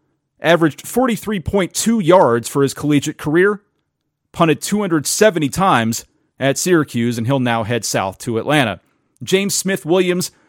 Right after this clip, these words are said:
the N C State defensive end, goes to the Redskins, number two twenty-nine overall in the seventh round, six three, two hundred sixty-five pounds, another guy who had a menacing junior year,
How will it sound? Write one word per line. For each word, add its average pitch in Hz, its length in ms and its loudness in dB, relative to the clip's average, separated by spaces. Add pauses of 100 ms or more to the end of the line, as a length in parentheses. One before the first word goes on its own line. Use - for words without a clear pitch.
(200)
the 139 180 0
N 180 120 -2
C 170 160 -6
State 151 320 -2
defensive 160 440 -4
end, 156 180 0
goes 147 160 0
to 147 100 -10
the 127 100 -4
Redskins, 156 520 -2
number 135 200 -2
two 190 220 -4
twenty-nine 160 600 0
overall 143 400 4
in 139 60 0
the 131 80 -2
seventh 135 320 -2
round, 170 300 2 (280)
six - 340 -4
three, 175 400 -2 (240)
two 220 240 -2
hundred 160 300 0
sixty-five 165 800 0
pounds, 160 500 -2 (320)
another 160 320 2
guy 151 480 2 (300)
who 151 320 2
had 165 200 -2
a 156 100 -4
menacing 151 680 0
junior 160 460 2
year, 123 500 0